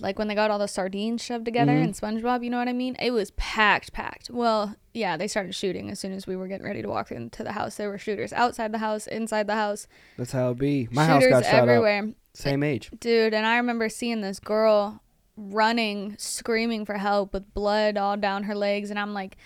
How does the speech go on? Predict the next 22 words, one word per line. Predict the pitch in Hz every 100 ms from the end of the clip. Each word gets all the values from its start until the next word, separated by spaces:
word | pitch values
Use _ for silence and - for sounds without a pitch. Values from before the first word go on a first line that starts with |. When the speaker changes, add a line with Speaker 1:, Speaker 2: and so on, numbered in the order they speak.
| - _ _
Speaker 1:
I'm | 202
texting, | - 240 - 233 220 214 - - - -
um, | - 214 208 202 202 214 -
I'm | 220 220
texting | 240 - 226
one |
of | 220
my | 196
friends | - 226 233 233
at | 220 214
the |
time, | 208 220 220 214
and |
Speaker 2:
In | 214
Speaker 1:
I |
Speaker 2:
the |
Speaker 1:
was | 139
Speaker 2:
middle | 165 180
Speaker 1:
like, |
Speaker 2:
of | 156
a |
shootout? | - 170 233 269